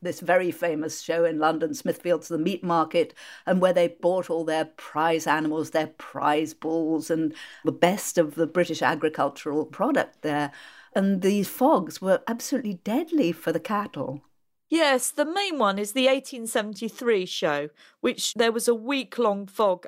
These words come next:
Speaker 2: outbreak just as the show was opened. And these very well-bred, very expensive cattle really suffered. They're seen as panting piteously.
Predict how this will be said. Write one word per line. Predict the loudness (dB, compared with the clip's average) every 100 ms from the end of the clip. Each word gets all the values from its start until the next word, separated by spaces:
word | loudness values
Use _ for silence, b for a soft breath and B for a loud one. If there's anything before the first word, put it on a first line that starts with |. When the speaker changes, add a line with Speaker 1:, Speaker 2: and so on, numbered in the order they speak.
| -4
Speaker 2:
outbreak | -2 -2 -2 -2 -4 -8 -20 b _
just | 0 0 0
as | -10 -8
the | -4
show | 0 2 2
was | 0 0
opened. | 0 0 -6 -8 -10 -18 B B B B
And | 2 2 2 -2 -6
these | -2 -2 -2 -2 -6 -2
very | 2 2 2
well-bred, | 0 2 0 0 0 2 0 -4 -2
very | 0 2 0
expensive | -2 -4 -2 -2 -4 -10 -6
cattle | -4 -4 -2 -2 -2 B B B B _
really | 2 4 2 0
suffered. | -2 -2 -2 -2 -4 -2
They're | 0 0
seen | 0 -2 0 0 0 -4
as | -8
panting | -2 0 0 -2 -4 -2
piteously. | 2 2 0 -2 -2 0 0 2 0